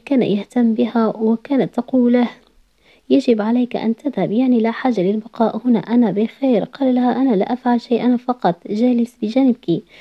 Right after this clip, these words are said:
ثم بعد ذلك قالت له: "حسناً، يعني إذا كنت سوف تنام وأنا كذلك."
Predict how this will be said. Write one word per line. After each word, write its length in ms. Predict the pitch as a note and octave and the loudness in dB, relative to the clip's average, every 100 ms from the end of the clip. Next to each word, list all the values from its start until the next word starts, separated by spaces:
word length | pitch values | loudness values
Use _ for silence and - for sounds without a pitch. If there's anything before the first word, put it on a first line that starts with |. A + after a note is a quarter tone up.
| - _ | -20 _
ثم 260 | D#4 B3 | 0 2
بعد 200 | A#3 B3+ | 2 0
ذلك 460 | B3+ A#3+ B3 B3 B3+ | 0 0 0 0 -4
قالت 520 | A#3+ - B3+ G3+ - | -4 -2 -2 -2 -2
له: 320 | A#3+ B3 A#3+ | 0 2 0
"حسناً، 600 | A#3+ - C#4 G3 F#3 F#3 A#3 _ _ _ - | -2 -4 -4 -2 -2 -2 -4 _ _ _ -2
يعني 280 | D4 B3 F#3 | 2 4 2
إذا 240 | A#3 C4 | 0 0
كنت 400 | B3+ C4+ A#3+ - | -2 0 0 0
سوف 380 | G#3 G#3 C4 C4 | -2 0 -4 -4
تنام 420 | F#3+ A#3 A#3+ A#3 | -4 0 2 2
وأنا 280 | A#3+ B3 B3 | 2 0 0
كذلك." 460 | A#3+ A#3+ C#4 A3+ | -2 -4 0 0